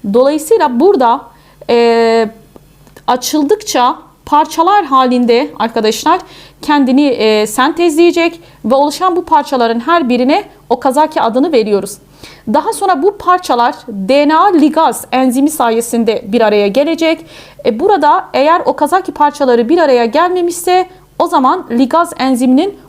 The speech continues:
olmamasından kaynaklandığını söyleyebiliriz. Cevabımız C şıkkı.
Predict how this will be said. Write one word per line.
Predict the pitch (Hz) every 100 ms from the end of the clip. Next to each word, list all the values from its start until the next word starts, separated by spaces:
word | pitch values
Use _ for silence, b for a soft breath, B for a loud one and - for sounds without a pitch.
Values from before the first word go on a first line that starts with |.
| _ -
olmamasından | 349 269 226 226 233 226 202 196 -
kaynaklandığını | - 247 240 240 240 233 240
söyleyebiliriz. | 247 - 269 220 202 240 294 311 311 B B 226
Cevabımız | 285 240 214 233 349 - - 196
C | 233 208
şıkkı. | - 196 190